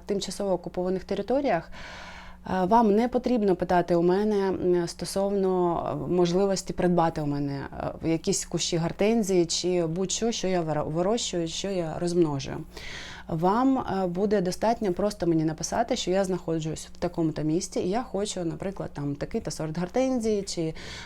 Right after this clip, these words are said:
інжир, чи малину, чи гранат, чи що ви там захочете. Якщо у мене на той момент буде, м, те, що ви хочете, я обов'язково вам його відправлю безкоштовно. Я не буду вам нічого продавати.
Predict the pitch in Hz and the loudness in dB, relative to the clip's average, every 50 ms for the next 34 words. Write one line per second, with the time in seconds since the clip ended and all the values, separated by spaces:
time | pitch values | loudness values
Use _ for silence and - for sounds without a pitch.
0 | - - - 160 175 175 170 180 233 254 254 - 175 - - - 170 165 156 156 | -12 -4 4 8 8 10 10 10 8 6 4 4 0 -4 -4 -2 0 0 2 4
1 | 160 165 185 220 247 262 262 254 226 208 190 185 - - - 160 160 160 160 156 | 4 4 4 2 2 2 0 0 -2 -2 -2 -2 -4 -4 -6 -4 -2 -2 -2 -2
2 | 160 160 170 185 214 226 254 269 269 262 254 - - - 170 165 - - 220 220 | 0 0 0 2 2 2 0 0 -2 -2 -4 -6 -6 -4 -4 -4 -2 -2 -2 -2
3 | 202 190 180 - - 151 170 180 170 170 156 - - 127 131 - - - - - | -2 -2 -4 -4 -4 -2 -2 0 -2 -2 -4 -4 -6 -6 -6 -6 -10 -10 -10 -12
4 | - - - - - - - 202 190 - 277 262 220 214 220 208 202 185 180 - | -10 -12 -12 -12 -8 -4 -4 -2 0 4 4 4 6 6 4 4 4 2 2 0
5 | 196 190 185 180 175 180 175 170 170 - 170 170 190 190 175 170 156 151 - - | 0 2 4 4 4 4 4 2 0 0 -2 0 0 2 2 2 2 0 -4 -4
6 | - 165 165 160 160 160 156 - - 190 185 - - 170 165 170 160 151 - - | -4 -4 -2 -2 -2 -4 -4 -2 -2 0 0 0 -2 0 0 0 0 -2 -4 -6
7 | - - - 247 269 285 - 339 - - 240 196 180 202 202 - - 175 175 170 | -8 -4 0 0 0 2 2 0 0 0 0 0 2 2 2 2 2 2 2 2
8 | 165 175 - - - 247 254 233 185 185 175 175 170 151 156 170 165 156 156 - | 0 0 -2 0 2 4 4 4 4 4 4 4 2 2 0 -2 -2 -2 -4 -4
9 | - 180 196 202 196 160 160 160 - - 160 - - 160 147 143 143 - 160 - | -2 -2 -2 0 -2 -2 -2 -4 -6 -8 -10 -6 -6 -4 -4 -4 -6 -8 -10 -12
10 | - - - - - - - 170 165 202 214 226 233 220 185 190 202 208 202 185 | -14 -12 -12 -12 -8 -4 -2 0 2 2 4 4 4 4 4 4 4 4 4 4
11 | 190 196 175 170 165 156 147 147 147 143 - 170 151 - - 151 156 147 139 135 | 2 2 2 2 0 0 -2 -2 -4 -4 -4 -4 -6 -4 -4 -4 -4 -4 -4 -6
12 | 131 131 - - | -8 -8 -10 -14